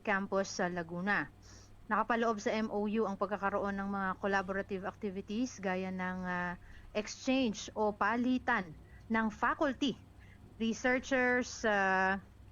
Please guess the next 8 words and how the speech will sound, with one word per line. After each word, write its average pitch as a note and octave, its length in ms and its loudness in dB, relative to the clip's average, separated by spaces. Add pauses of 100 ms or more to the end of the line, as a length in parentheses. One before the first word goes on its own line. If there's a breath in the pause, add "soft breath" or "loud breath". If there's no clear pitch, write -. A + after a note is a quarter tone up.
students, C4+ 1200 0
ah, G#3+ 560 4
at, G#3+ 160 -8
ah, A3 160 4
pagsasagawa, A#3 720 2 (480 loud breath)
ah, G#3+ 240 2
ng, A#3 320 4
ah, A3 240 4